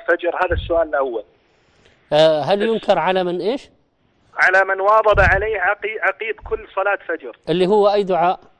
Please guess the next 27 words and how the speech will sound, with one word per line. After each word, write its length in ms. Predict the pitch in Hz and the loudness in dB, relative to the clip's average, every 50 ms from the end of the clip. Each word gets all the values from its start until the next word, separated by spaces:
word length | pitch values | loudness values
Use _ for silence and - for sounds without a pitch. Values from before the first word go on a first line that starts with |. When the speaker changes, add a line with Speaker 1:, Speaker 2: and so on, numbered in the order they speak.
| _ _ _ _ _ _ _ _ _ _ - 170 | _ _ _ _ _ _ _ _ _ _ -10 -8
Speaker 1:
"اللهم 420 | 175 190 202 190 180 202 202 196 | -4 -4 -4 -4 -4 -6 -8 -8
إني 300 | 196 190 196 190 190 185 | -8 -8 -8 -10 -10 -10
أسألك 380 | 180 - 202 202 190 185 - 180 | -4 -2 -2 -2 -2 -2 -2 -4
علما 220 | 185 190 185 185 | -4 -4 -8 -10
نافعا 460 | 185 185 190 185 170 - 175 165 170 | -10 -6 -4 -2 -2 -2 -4 -8 -8
ورزقا 360 | 175 165 165 170 - - 175 | -8 -8 -10 -12 -12 -14 -14
طيبا 460 | 165 - - 190 190 196 190 185 190 190 | -8 -6 -6 -4 -4 -4 -4 -2 -2 0
وعملا 360 | 175 156 175 180 175 170 165 | 0 0 0 0 0 -2 -2
متقبلا". 680 | 165 156 - 147 - - 147 - _ - 117 113 110 - _ _ _ _ _ _ - | -2 -6 -8 -8 -6 -6 -8 -8 _ -8 -8 -8 -10 -14 _ _ _ _ _ _ -4
Speaker 2:
إيه، 100 | 180 175 | -4 -2
بس 160 | 185 - - | -2 -2 0
سبقت 360 | 269 262 254 214 226 208 - | 0 0 0 0 -2 -4 -4
الإشارة 420 | 202 190 170 - 220 226 202 180 | -4 -4 0 2 2 4 4 2
إلى 240 | 160 160 160 170 165 | 2 0 -2 -2 -2
أن 100 | 185 190 | -2 -4
الحافظ 360 | 180 156 - 196 196 190 180 | -4 -2 2 2 2 2 2
بن 160 | 165 151 151 147 | -2 -6 -6 -4
حجر 280 | - 180 165 160 147 | -4 -2 0 0 -2
رحمه 320 | 139 143 - 170 156 151 151 | -2 -4 -4 -4 -2 -2 0
الله 200 | 151 156 160 156 | 2 4 4 4
وغيره 440 | 143 139 170 180 170 156 156 151 - _ _ _ _ _ _ _ _ _ - | 2 2 0 2 2 0 -2 -4 -6 _ _ _ _ _ _ _ _ _ -2
من 100 | - 196 | 0 2
المعاصرين 760 | 190 190 185 180 190 185 - 190 185 170 165 160 156 165 170 | 2 4 4 4 2 2 0 -2 -2 -2 -2 -4 -6 -8 -8
مثل 140 | 160 135 175 | -4 -4 -2
الألباني 560 | 147 160 151 147 143 170 170 165 160 156 143 | 0 0 0 0 0 -2 -2 -2 -2 -4 -4
صحح 400 | - - 247 208 - 226 208 165 | 0 0 0 2 2 0 0 0
الحديث 640 | 180 170 143 160 156 151 190 185 175 185 190 - - | -2 -2 -2 -4 -2 -2 -2 -2 -2 -4 -6 -8 -14